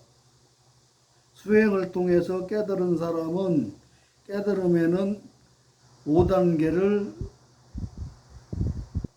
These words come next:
깨닫게 되며 불생불멸, 모든 번뇌와 속박에서 벗어나고 진리를 찾아 불생불멸의 법을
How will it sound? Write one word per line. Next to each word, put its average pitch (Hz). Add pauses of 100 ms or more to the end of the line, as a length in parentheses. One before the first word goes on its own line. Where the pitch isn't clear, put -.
(200)
깨닫게 196
되며 160
불생불멸, 175 (520)
모든 180
번뇌와 175
속박에서 165
벗어나고 139 (920)
진리를 180
찾아 175 (760)
불생불멸의 175
법을 190